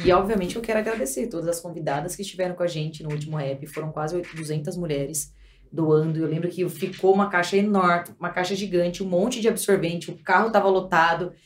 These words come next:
que foi bem nessa época que eu falei pra vocês que eu fui convidada pra fazer essa campanha. E aí eu falei, "Não, é isso." Eu nem fiquei muito perguntando, falei, "Não, é isso, vamos, vamos ajudar." E eu lembro até hoje que foi, você mandou foto, porque assim, todas as vezes que a gente vai fazer a questão do rap,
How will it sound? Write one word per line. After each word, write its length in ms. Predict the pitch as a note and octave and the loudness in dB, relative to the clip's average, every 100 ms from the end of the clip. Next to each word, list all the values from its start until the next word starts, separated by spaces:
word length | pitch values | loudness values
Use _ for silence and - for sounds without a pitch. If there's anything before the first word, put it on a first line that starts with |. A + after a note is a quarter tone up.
| _ | _
que 100 | - | 0
foi 140 | A3 G#3 | 6 8
bem 180 | G#3 C4 | 6 4
nessa 200 | C#4 G#3 | 2 6
época 200 | F#3+ F#3+ | 6 4
que 80 | F#3 | -2
eu 40 | |
falei 120 | F3+ F3 | -2 0
pra 80 | |
vocês 160 | E3+ E3+ | 0 -2
que 60 | F3+ | -2
eu 60 | |
fui 100 | E3+ | -6
convidada 340 | F#3 E3 E3+ E3+ | -6 -2 0 -2
pra 80 | |
fazer 180 | E3+ E3+ | -4 -4
essa 140 | E3+ E3+ | -6 -8
campanha. 600 | E3+ D#3 F3+ F#3 F3 E3+ _ _ _ _ - | -10 -6 -4 -2 -6 -10 _ _ _ _ 2
E 140 | F#3 | 6
aí 80 | F3 | 8
eu 60 | F3+ | 6
falei, 140 | F#3+ | 2
"Não, 240 | F#3 G3 - | 0 0 2
é 140 | F3+ | 4
isso." 380 | F#3 F#3 A#3 - | 4 4 0 2
Eu 100 | G3+ | 4
nem 320 | G#3 D4+ - - - - - | 4 0 -4 -14 -20 -16 -4
fiquei 260 | - A#3 | 6 8
muito 200 | A#3 A3+ | 8 6
perguntando, 500 | A3+ G3+ G#3 G#3 A3 | 8 8 6 4 2
falei, 140 | G#3+ G#3 | 2 2
"Não, 160 | G#3 | 4
é 100 | G3+ | 4
isso, 320 | G3 A3 - | 4 2 2
vamos, 240 | G3+ G#3 G#3 | 2 0 0
vamos 220 | F#3+ G#3 | 0 0
ajudar." 560 | G#3 F#3+ F3 F#3 G#3+ - - - - | 0 0 4 4 2 -4 -20 -20 4
E 80 | F#3 | 6
eu 100 | F#3+ | 8
lembro 200 | F#3 F3+ | 6 0
até 120 | F#3 | 0
hoje 100 | F#3 | -2
que 80 | - | -4
foi, 340 | - F#3 E3+ - | -2 0 0 -4
você 120 | - | -4
mandou 280 | F#3+ F#3 G3 | -2 2 0
foto, 320 | G3 F3 F3+ | 4 4 4
porque 140 | - G#3+ | 0 -2
assim, 300 | F3 D3 - - - | -2 -6 -8 -12 -4
todas 260 | A#3 C4 | -2 0
as 100 | A3 | 0
vezes 180 | F3+ D#3+ | 2 0
que 80 | D#3 | -2
a 20 | |
gente 160 | D3+ D3 | -4 -4
vai 140 | D3 | -4
fazer 300 | - C#3 C#3 | -4 -4 -4
a 60 | C3 | -4
questão 280 | D3 C#3 B2+ | -6 -8 -6
do 80 | |
rap, 360 | C3+ D3 - | 0 0 -2